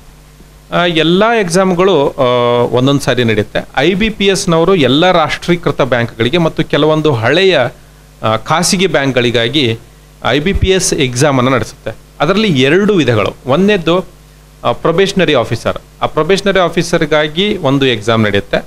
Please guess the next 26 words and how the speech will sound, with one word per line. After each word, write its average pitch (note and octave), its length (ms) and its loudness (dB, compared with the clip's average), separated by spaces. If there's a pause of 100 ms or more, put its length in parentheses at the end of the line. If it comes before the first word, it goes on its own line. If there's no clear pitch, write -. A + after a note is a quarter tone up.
ಆಮೇಲೆ E3+ 260 0
ಕ್ಲರ್ಕ್‌ಗಾಗಿ F3 1000 -2
ಒಂದು A#2+ 240 2
exam G2 280 -2
ನಡೆಯುತ್ತೆ. F2 300 -12 (600)
ಅದೇ E3 260 2
ರೀತಿಯಾಗಿ, D3 600 0
ಆ, - 1300 -2
regional G3 480 2
rural E3+ 240 4
banks C3+ 280 -2
ಅಂದ್ರೆ C3 160 0
ಗ್ರಾಮೀಣ F3 440 2
ಬ್ಯಾಂಕ್‌ಗಳಿಗಾಗಿ C#3 800 0
ಮತ್ತೊಂದು G3+ 480 2
exam D3+ 320 0
ನಡೆಸ್ತಾರೆ. B2+ 500 -2 (300)
ಅದರಲ್ಲೂ E3+ 340 2
ಕೂಡ F3 240 0
ಆಫೀಸರ್‌ಗಳಿಗಾಗಿ D#3+ 880 0
ಒಂದು B2 240 0
exam, A#2 420 -2 (100)
ಆಮೇಲೆ D3+ 400 0 (520)
ಕ್ಲರ್ಕ್‌ಗಾಗಿ E3 560 2
ಒಂದು A2 220 0
exam. F#2 380 -8